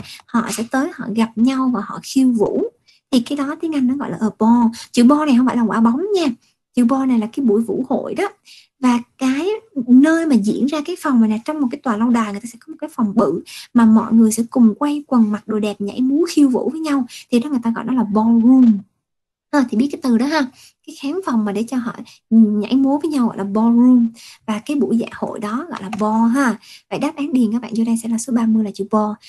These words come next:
Thì cái này phải biết thôi. Rồi các bạn dùng chữ party các bạn sẽ không được điểm. Tại vì party là bữa tiệc phải có ăn em mà. Cứ tổ chức party là phải có thức ăn.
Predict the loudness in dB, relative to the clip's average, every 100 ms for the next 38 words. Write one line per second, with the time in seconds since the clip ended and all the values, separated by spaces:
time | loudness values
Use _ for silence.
0 | -8 -4 0 0 0 0 2 2 2 2
1 | 2 -2 _ -20 -4 -4 -2 -4 0 2
2 | 2 0 -4 -6 -4 -4 -6 -10 -10 -6
3 | 0 0 0 0 0 -2 -20 -6 -2 -2
4 | -2 -8 -2 0 2 0 0 0 0 -2
5 | -6 -6 -4 -4 0 -2 -2 -6 _ _
6 | 4 4 4 -4 -6 -6 -4 -4 -2 -2
7 | -2 -6 -8 -8 -8 -14 -20 -20